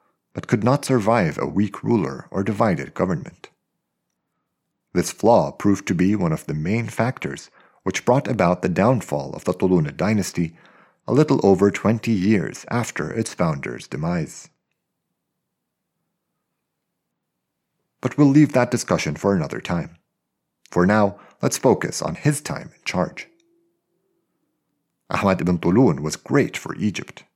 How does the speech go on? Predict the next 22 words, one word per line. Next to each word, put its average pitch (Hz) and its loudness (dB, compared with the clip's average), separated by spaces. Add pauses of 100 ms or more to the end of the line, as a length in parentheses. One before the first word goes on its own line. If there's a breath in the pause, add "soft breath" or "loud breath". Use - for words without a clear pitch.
(1080)
He 107 0
invested 98 0
in 95 -2
the 90 0
province 92 -4
and 78 -6
reformed 107 0
the - -8
tax 123 -4
system, - -12 (760)
changes 98 0
which - -8
increased 92 -2
annual 90 2
revenue 85 -2
fivefold 110 0
to - -6
over 90 0
four 123 0
million 95 0
gold 76 -4
dinar. 87 -4